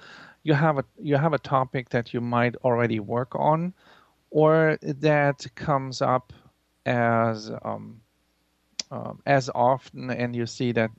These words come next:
that the same topic comes up, and it might ev-, ev-, it might evolve, but it still kind of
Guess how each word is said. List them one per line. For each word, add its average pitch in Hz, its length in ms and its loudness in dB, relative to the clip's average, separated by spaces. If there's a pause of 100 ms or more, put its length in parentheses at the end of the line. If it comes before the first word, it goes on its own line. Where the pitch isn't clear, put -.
that 120 220 -4
the 113 80 -4
same 120 480 -2
topic 113 420 -2
comes 107 340 -8
up, 113 300 0 (140)
and 110 320 -4 (420)
it 131 140 0
might 139 400 2
ev-, 120 180 -2 (120)
ev-, 120 240 0
it 139 120 -4
might 156 360 0
evolve, 120 760 0 (380)
but 139 220 0
it 127 120 -6
still 147 340 0
kind 135 480 -4
of 110 480 -4